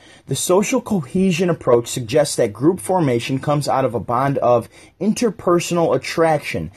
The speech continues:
In contrast, the social identity approach suggests that the group starts when a collection of individuals perceive that they share some social category." For example, smokers, nurses, students, hockey players,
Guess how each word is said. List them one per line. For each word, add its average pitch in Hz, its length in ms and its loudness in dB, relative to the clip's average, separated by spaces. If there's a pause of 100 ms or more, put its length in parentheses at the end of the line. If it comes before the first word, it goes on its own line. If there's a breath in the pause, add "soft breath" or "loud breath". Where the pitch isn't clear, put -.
(200 loud breath)
In 147 160 -2
contrast, 160 720 0
the 117 80 -6
social 165 340 0
identity 151 380 2
approach 123 480 0 (200 loud breath)
suggests 156 440 0
that 139 140 -2
the 143 40 -10
group 151 240 0
starts 170 420 -2
when 156 120 -2
a 143 40 -4
collection 151 460 -2
of 170 80 -4
individuals 139 540 -2
perceive 160 420 -2
that 175 140 0
they 127 100 0
share 135 480 0 (340 loud breath)
some 180 440 -2
social 170 400 -2
category." 120 720 -2 (960)
For 135 180 -4
example, 120 640 -2 (120)
smokers, 131 680 2
nurses, 135 480 -4
students, 123 460 0
hockey 117 320 -4
players, 95 500 -4